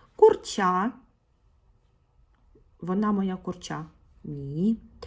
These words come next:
Шафа. Вона моя шафа. Моя шафа. Так, жіночого роду.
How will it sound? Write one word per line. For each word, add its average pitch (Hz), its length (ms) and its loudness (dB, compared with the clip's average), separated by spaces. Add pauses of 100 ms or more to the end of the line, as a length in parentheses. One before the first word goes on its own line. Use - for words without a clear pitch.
(360)
Шафа. 175 720 0 (240)
Вона 190 480 -2
моя 175 480 -2 (140)
шафа. - 640 -10 (1300)
Моя 170 380 -6
шафа. - 500 -16 (840)
Так, 196 640 -2 (100)
жіночого - 680 -10
роду. - 340 -20